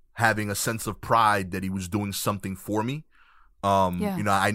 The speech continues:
Speaker 1: they, they provided for
Speaker 2: Mm.
Speaker 1: me, but it was the first time I made that connection of, like, if I go
Speaker 2: Yeah.
Speaker 1: to a, a public school, um, in my neighborhood, even though, A, I did the work to get into the school and he can afford it, um, me
Speaker 2: Yeah.
Speaker 1: not taking this is, like, almost a weird slap in their face.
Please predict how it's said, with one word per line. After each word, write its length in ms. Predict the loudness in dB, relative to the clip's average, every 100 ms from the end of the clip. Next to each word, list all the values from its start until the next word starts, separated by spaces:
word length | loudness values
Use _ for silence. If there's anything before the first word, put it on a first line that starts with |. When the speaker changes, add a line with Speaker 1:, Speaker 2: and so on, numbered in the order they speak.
| -2
Speaker 1:
they, 180 | -4
they 260 | -4 0 0
provided 500 | 0 0 4 4 4
for 180 | 2 2
Speaker 2:
Mm. 60 |
Speaker 1:
me, 60 | 2
but 120 | 0
it 40 | 0
was 120 | -2
the 60 |
first 280 | 0 0 0
time 160 | 0 0
I 80 | 0
made 280 | -2 -4
that 160 | -4 -4
connection 500 | -4 -4 -4 -4 -4
of, 160 | -4 0
like, 260 | -2 -2 -10 -20 -12
if 200 | -4 0
I 100 | 2
go 160 | 4 4
Speaker 2:
Yeah. 40 | 4
Speaker 1:
to 240 | 2 0 0
a, 40 |
a 60 | -2
public 400 | 4 4 4 -2
school, 580 | -2 2 2 2 -2 -8 -20 _
um, 160 | -2 0
in 100 | 2
my 160 | 0
neighborhood, 720 | 0 0 2 2 2 4 2 0
even 300 | -4 -4 0
though, 280 | 4 4 2
A, 380 | -2 2 2 2
I 160 | 0
did 340 | 0 0 -2 0
the 80 | -4
work 280 | -2 -6
to 100 | -8
get 180 | -6 -4
into 220 | -4 -4
the 100 | -4
school 500 | -4 -2 0 2 0 -6 -20 _
and 160 | -4
he 140 | -2 -4
can 160 | -2
afford 480 | -4 -6 0 4 4
it, 140 | 2 -8 _ -20 _ _
um, 460 | 2 4 2 0
me 140 | 2 2
Speaker 2:
Yeah. 60 |
Speaker 1:
not 280 | 4 2 0
taking 400 | -2 -4 -2 -6
this 280 | -4 -4 -4
is, 220 | -4 -2
like, 220 | 0 -2 -2
almost 320 | -2 -2 -2
a 60 | -4
weird 340 | 0 0 0
slap 360 | -2 0 0 -2
in 80 |
their 200 | 0 2
face. 500 | 2 2 0 -2 -6